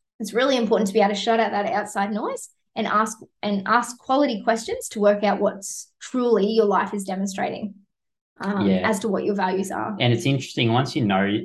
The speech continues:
Speaker 2: know this and you, you look around and you realize there's so many people not living to their values, it's crazy. I, I think it's just madness. Um, I, but I, I, I must say I'm very fortunate that I've been able to do whatever I want to do,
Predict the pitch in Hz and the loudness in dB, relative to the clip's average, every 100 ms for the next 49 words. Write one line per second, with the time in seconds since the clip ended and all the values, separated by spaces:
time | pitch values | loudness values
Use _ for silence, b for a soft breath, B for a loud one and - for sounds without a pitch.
0 | - 113 101 98 101 160 - 110 101 98 | -6 -4 -2 0 0 -2 -2 -4 0 0
1 | 98 110 98 104 107 95 95 101 135 110 | 0 -2 0 -2 -4 -4 -2 -2 -2 -2
2 | 196 190 101 98 95 101 - 101 104 98 | -2 -2 0 0 -2 -6 -6 -4 -4 -2
3 | 101 107 104 101 92 95 95 107 117 117 | -4 -2 0 0 0 -4 -4 0 0 0
4 | 104 104 98 95 101 113 139 196 - - | 0 0 0 -2 -2 -2 -2 -2 -6 -6
5 | 107 - - - - 185 190 190 - - | -4 -4 -10 -8 -6 -2 -4 -4 -8 -6
6 | 117 113 117 113 113 98 95 - 95 95 | 0 4 4 4 2 -2 -4 -6 -6 0
7 | 95 101 95 - - - 95 95 95 95 | 2 2 0 -4 -8 -6 0 2 2 2
8 | 113 - B B - 104 127 196 - 120 | 0 -2 B B 2 4 4 2 0 2
9 | 113 107 110 117 117 117 120 120 101 98 | 4 4 2 2 0 -2 -2 -2 -2 0
10 | 98 101 95 104 - 107 101 98 95 98 | -2 -4 -4 -6 -6 -6 -4 -4 -2 0
11 | 101 101 95 104 98 95 101 107 104 98 | 2 0 -2 -2 -2 -2 -2 -2 -4 -4
12 | 95 104 98 95 95 92 92 92 92 92 | -2 0 0 0 0 0 -2 -2 -4 -6
13 | 92 101 92 95 | -6 -2 -2 -4